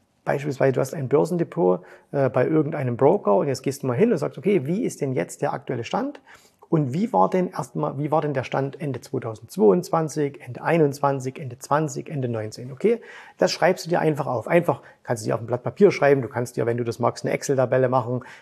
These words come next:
äh, ein Google-Dokument, wie auch immer, ne? Das ist völlig egal, ist so, wie dir's, äh, am, am besten passt. So, als nächstes schreibst du dir auf, hast du in deinen Handelskonten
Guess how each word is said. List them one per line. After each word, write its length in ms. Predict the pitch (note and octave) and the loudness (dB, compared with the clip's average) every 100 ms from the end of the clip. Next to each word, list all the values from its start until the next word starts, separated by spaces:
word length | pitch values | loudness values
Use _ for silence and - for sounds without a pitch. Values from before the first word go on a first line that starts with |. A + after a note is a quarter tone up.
| _ | _
äh, 440 | C3+ B2 B2 B2 B2+ | -2 2 2 4 2
ein 160 | A#2+ | 0
Google-Dokument, 580 | C3 C#3+ B2+ A#2+ B2 B2+ | 0 2 2 0 -2 2
wie 140 | E3 | 4
auch 80 | F3 | 4
immer, 160 | C#3 A2+ | 2 0
ne? 120 | D3 | 2
Das 140 | E3 | 2
ist 60 | A2 | 0
völlig 280 | - E3+ C#3+ | 0 0 0
egal, 380 | C3+ C3 E3+ D#3+ - - - | 0 4 4 2 -6 -18 -14
ist 260 | C3+ F#4 | -12 -14
so, 240 | - E3+ D3+ | 2 4 4
wie 80 | |
dir's, 380 | B2+ D#3 F3 - - | 2 4 4 4 -2
äh, 20 | |
am, 400 | C#3+ C3 C#3+ C3+ | 0 0 0 -4
am 160 | D3+ B2+ | -4 -2
besten 340 | B2+ - B2 | 0 -2 -6
passt. 300 | - A2+ - - | -10 -12 -12 0
So, 180 | - - - - - _ _ | 0 0 -16 -20 -20 _ _
als 200 | E3 D3+ | -2 2
nächstes 320 | F#3 C#4+ - | 2 2 -2
schreibst 300 | - C3+ C3+ | 0 2 2
du 20 | |
dir 140 | C3 C3 | 0 2
auf, 320 | C3 A3+ - - - _ | 4 4 0 -18 -20 _
hast 440 | - - F#3 - A#3 | -10 -6 -6 -4 -2
du 100 | A#3+ | 0
in 120 | E3+ | 0
deinen 460 | C#3+ B2+ A#2+ - | 0 -2 -4 -6
Handelskonten 960 | - B3 C#4+ - - C#3 C3+ C#3+ C4 - | -4 -2 -2 -4 -2 0 0 -2 -2 -8